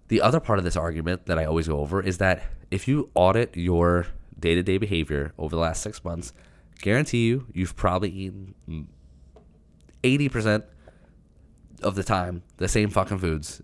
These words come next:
every single week. You probably eat the same breakfast, the same lunch, uh, one of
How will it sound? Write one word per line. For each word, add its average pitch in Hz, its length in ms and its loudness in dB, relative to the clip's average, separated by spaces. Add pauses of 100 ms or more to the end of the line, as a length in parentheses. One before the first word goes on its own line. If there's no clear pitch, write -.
(120)
every 92 240 2
single 85 240 -2
week. 73 240 -12 (360)
You - 60 -4
probably 113 360 2
eat 110 200 -2
the - 80 -10
same 107 260 -2
breakfast, 98 380 -2
the - 60 -12
same 95 260 -4
lunch, 87 380 -4 (360)
uh, 80 340 2
one 92 420 -2
of 87 400 -4